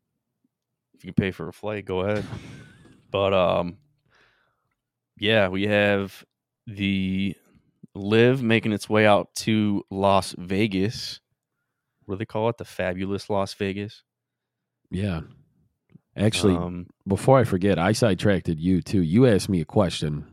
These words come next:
Speaker 2: What would I rather go to, the Waste
Speaker 1: Mm-hmm.
Speaker 2: Management or the Liv tournament? And I never
Speaker 1: Well, that's what I was
Speaker 2: answered.
Speaker 1: gonna,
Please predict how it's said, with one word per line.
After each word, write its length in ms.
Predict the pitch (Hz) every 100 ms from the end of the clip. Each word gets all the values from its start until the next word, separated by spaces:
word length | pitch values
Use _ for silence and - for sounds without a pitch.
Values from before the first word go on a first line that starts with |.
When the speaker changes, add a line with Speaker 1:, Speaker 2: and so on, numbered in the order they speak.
| -
Speaker 2:
What 180 | - 92
would 100 | 95
I 100 | 87
rather 500 | 85 85 85 85 80 - _ _ _ -
go 220 | 87 87
to, 220 | - 78
the 80 | 76
Waste 260 | 78 78 80
Speaker 1:
Mm-hmm. 60 |
Speaker 2:
Management 640 | 82 82 82 80 78 73 - -
or 160 | 80
the 100 | 76
Liv 240 | 76 80 -
tournament? 440 | 85 69 67 69 _ _ _
And 100 | -
I 80 | 80
never 200 | 80 73
Speaker 1:
Well, 100 | 73
that's 180 | 110 95
what 60 | 101
I 20 |
was 60 | 95
Speaker 2:
answered. 40 |
Speaker 1:
gonna, 100 | 95